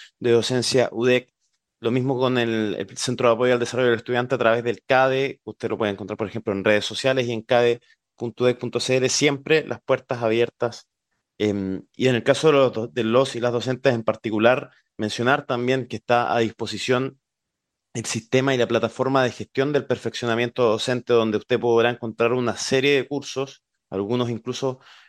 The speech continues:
em, de algunas temáticas en las, de las que mencionamos en el programa de hoy, para seguir desarrollándose y perfeccionando en la Universidad de Concepción. Así que las puertas abiertas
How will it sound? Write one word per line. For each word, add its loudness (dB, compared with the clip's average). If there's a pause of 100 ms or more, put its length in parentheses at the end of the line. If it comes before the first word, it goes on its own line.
em, -2 (120)
de -6
algunas -4
temáticas -2
en -8
las, -8 (240)
de -6
las -8
que -12
mencionamos -2
en -2
el -4
programa 0
de 0
hoy, -4 (680)
para 2
seguir 0
desarrollándose 0
y -2
perfeccionando -4 (340)
en 4
la 4
Universidad 0
de -4
Concepción. -6
Así -6
que 2
las -4
puertas -2
abiertas -2